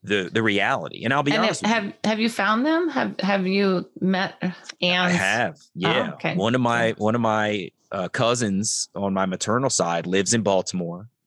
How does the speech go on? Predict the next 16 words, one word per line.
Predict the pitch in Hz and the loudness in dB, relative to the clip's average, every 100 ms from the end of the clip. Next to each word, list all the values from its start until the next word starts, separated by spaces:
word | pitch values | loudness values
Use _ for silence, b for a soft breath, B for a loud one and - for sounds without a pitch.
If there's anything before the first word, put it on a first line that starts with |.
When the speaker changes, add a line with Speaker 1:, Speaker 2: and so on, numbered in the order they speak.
| - | -6
Speaker 1:
So | - 90 87 | 0 0 0
Anne, | 113 113 110 95 | 0 0 2 2
my | 98 | 0
biological | 110 98 95 92 87 95 | 2 2 2 2 -2 -4
mother, | 95 90 | -4 -2
had | 95 | -2
one | 92 95 | -2 -4
sister, | 101 104 - 90 | -2 -2 -2 -2
Addie. | 101 92 85 - _ _ _ | 0 -2 -4 -14 _ _ _
Speaker 2:
Mm-hmm. | - | 0
Speaker 1:
Addie | 110 117 98 | 2 2 0
had | 95 104 90 | -2 -2 0
one | 92 107 123 | 2 2 2
daughter, | 113 113 92 90 98 _ _ - | 2 2 0 -4 -12 _ _ -2
Mary | 95 98 95 | 2 4 2
Ann. | 104 104 85 | 2 -2 -6